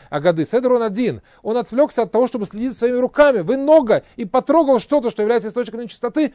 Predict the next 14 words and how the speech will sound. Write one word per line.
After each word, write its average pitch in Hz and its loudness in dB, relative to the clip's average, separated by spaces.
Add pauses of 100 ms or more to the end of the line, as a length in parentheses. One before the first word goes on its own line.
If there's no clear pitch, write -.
(100)
и 220 -4
руки 240 0
вновь 208 2 (220)
надо 170 0 (160)
мыть. 131 -8 (120)
Это 214 -6
то, 202 -4
что 175 -10
написано 160 -8
в, 151 -2 (380)
э, 127 -6
здесь 139 -10
у - -10
нас 139 -8